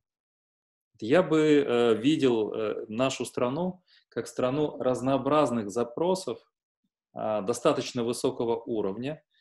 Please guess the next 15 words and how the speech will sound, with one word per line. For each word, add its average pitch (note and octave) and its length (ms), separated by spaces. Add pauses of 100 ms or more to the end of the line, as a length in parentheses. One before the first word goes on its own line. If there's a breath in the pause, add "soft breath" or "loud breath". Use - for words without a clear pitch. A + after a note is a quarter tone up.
(160)
где A2+ 200
могут C3 480
действовать C3 640
на A#2+ 120
всех - 340
уровнях, A2+ 640
э, G2+ 280
инициативные A#2+ 760
люди, B2+ 420 (320)
мелкий B2 680
и - 20
средний A#2 580
бизнес, G2+ 640 (300)
крупный A#2 440
бизнес, F#2 540